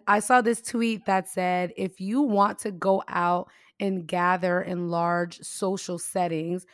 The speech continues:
why even advertise it?" And I had to agree with that because other people were replying and saying, If you want to risk Rona, risk it in peace. There's no need for you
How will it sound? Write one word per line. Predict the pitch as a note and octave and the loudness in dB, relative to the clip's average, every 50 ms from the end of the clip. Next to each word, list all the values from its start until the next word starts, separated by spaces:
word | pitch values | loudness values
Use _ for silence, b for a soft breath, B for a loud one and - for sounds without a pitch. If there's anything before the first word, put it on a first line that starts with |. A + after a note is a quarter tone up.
| b b b b - | b b b b -12
why | F3 F3 F3 F#3+ G3+ A3+ C4 C#4+ - | -6 2 4 6 8 8 6 4 2
even | - A#3 A3 F3+ G3+ F#3+ - - | 0 -2 -2 0 -2 -2 -2 0
advertise | F#3+ F#3+ F#3+ F#3+ E3+ F3 F3 E3+ - D#3+ D#3 D#3+ D#3+ D3+ - | 2 2 2 4 2 -2 -2 0 -2 -4 -4 -4 -8 -10 -12
it?" | - - - _ _ _ _ _ _ _ _ _ _ _ _ _ _ _ _ _ _ _ _ _ _ _ _ - | -16 -16 -18 _ _ _ _ _ _ _ _ _ _ _ _ _ _ _ _ _ _ _ _ _ _ _ _ -2
And | A#3 A#3 A#3+ A#3+ A#3 A#3 A#3 A#3 - | 0 2 2 2 2 2 2 4 6
I | C4 C#4 | 6 6
had | D#4+ F#4+ F#4+ - | 6 4 0 2
to | - D#4 | 0 0
agree | B3 G#3 B3+ D4 | 2 2 2 2
with | E4+ G#4 - - | 2 2 2 4
that | B3 A3 G#3 F#3+ | 4 4 4 4
because | G#3+ - - G#3+ G3+ - - | 0 0 2 0 0 0 -2
other | - A3+ A3+ C4 | -2 -2 -2 -2
people | - - C4+ B3+ - A#3+ A#3 A3+ G3+ | -2 -2 -4 -2 0 0 2 2 2
were | G3+ G3+ G3 G3 G3 F#3+ F#3+ F#3 b b b b b b | 2 2 2 2 2 2 0 -2 b b b b b b
replying | - G3 F#3 - A#3+ A#3 A3+ A3 A3 G#3+ | -2 -2 0 2 2 4 4 4 2 0
and | G3 G3 | 0 -2
saying, | - - - G3+ G3 G3 G3 F#3+ F#3 F#3 F#3+ - | -2 -4 -2 -2 0 0 0 0 0 -2 -2 -4
If | F#3 G3 - | -6 -4 -2
you | B3+ C#4+ | 0 2
want | C#4+ C4 A#3 - | 2 2 0 -2
to | - G#3+ F3+ | -2 -4 -2
risk | E3+ F3 G3 G3+ G#3 - - - | 0 0 0 0 0 -4 -8 -10
Rona, | F3+ F3+ F3+ G3+ A#3+ D4 C4+ G#3+ G3 G3 G3+ b b b b b - - | -6 -2 0 2 4 4 4 4 4 2 0 b b b b b -10 -4
risk | F#3+ A3+ D4 G4 - - - | 0 0 0 0 0 -2 0
it | E4 - A3 | -2 0 2
in | A3 G#3 F3 | 0 -2 -2
peace. | - - C#4 C4 G3+ - - | -4 -2 -2 -2 -2 -2 -2
There's | G#3+ G#3 G#3 G3+ G3 | 0 -2 0 0 -2
no | G#3+ A#3+ C4 C4 | -2 0 0 0
need | A3 G3 G3+ G#3+ G#3+ G3+ F#3 F3+ E3+ B B B B B | 2 2 2 0 0 0 0 -2 -4 B B B B B
for | _ - A#3 A#3 | _ 0 2 2
you | A3+ G#3+ A3 A3+ G#3+ G#3+ | 2 4 2 2 0 0